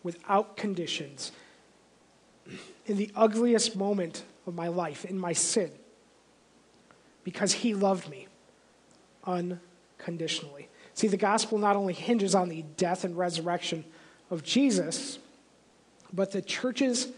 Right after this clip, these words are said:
ability to authentically, sincerely, and genuinely share that hope through broken and messed up people.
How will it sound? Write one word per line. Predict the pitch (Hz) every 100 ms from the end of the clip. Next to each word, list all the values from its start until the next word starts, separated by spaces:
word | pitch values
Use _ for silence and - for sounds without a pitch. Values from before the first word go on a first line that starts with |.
| - -
ability | 202 185 190 180
to | 170
authentically, | 175 175 - 208 208 202 214 208 208
sincerely, | - 185 165 - 185 175 170 175
and | 175 151
genuinely | 175 165 175 175 165 156 - - -
share | - - 208 202
that | 202 180
hope | - 180 156 - - - - _ _ _ _ _
through | - 175
broken | 151 165 180 180 185 180 175 - -
and | 175 160
messed | 160 160 160 160
up | 143 139 -
people. | - 151 135 143